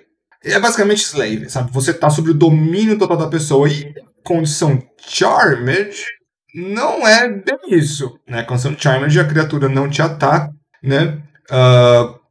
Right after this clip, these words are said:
de forma alguma, não causa nada que possa causar dano, e o, a criatura, então, tem vantagem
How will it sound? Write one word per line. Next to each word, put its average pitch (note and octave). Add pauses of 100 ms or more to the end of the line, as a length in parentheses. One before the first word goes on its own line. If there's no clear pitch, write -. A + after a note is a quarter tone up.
(220)
de A#2+
forma A#2+
alguma, C#3+
não B2
causa A#2+
nada B2
que C3+
possa A#2+
causar C#3+
dano, D3
e D#3+
o, E3
a D3+
criatura, D3
então, C3 (400)
tem C#3+
vantagem B2+